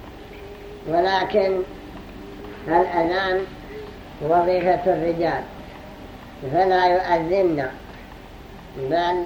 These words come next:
يكره رفع الصوت للمرأة، والأذان فيه رفع صوت، فهو وظيفة الرجال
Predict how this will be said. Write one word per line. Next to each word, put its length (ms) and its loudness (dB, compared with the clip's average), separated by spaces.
يكره 800 4
رفع 400 2
الصوت 500 2
للمرأة، 960 0
والأذان 840 4
فيه 380 6
رفع 440 2
صوت، 440 0
فهو 400 4
وظيفة 580 4
الرجال 420 2